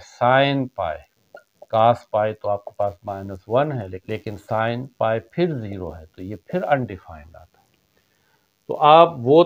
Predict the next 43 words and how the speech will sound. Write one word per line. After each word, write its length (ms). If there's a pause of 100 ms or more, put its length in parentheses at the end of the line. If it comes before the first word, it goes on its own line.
तमाम 480
values 400
put 260
नहीं 240
कर 180
सकते 500
जो 180
इस 260
equation 540
पे 120
पूरी 360
उतरती 480
हैं, 220
यानी 320 (640)
two 180 (120)
pi 180
put 300
नहीं 160
कर 180
सकते। 340
अगर 280
एन 180
की 160
जगह 260
आप 120 (140)
टू 160
लिख 220
लें, 140 (840)
एन 200
की 120
जगह 340 (120)
थ्री 280
लिख 340
लें, 100
three 280
pi 240 (100)
put 200
नहीं 180
कर 200
सकते, 400
फ़ोर 320 (160)
पाई, 260 (320)
सिक्स 220